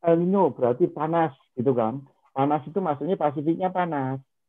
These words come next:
Tapi kalau di wilayah kita dingin dari segi lautnya. Jadi jangan kebayang ya, karena terjemahin di anu, "Oh, itu ada, apa, gelombang panas di Pasifik."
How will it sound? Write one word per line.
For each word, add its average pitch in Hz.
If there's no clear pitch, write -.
Tapi 156
kalau 170
di 156
wilayah 147
kita 165
dingin 147
dari 123
segi 139
lautnya. 113
Jadi 117
jangan 113
kebayang 123
ya, 117
karena 127
terjemahin 127
di 123
anu, 127
"Oh, 165
itu 165
ada, 123
apa, 147
gelombang 123
panas 135
di 113
Pasifik." 131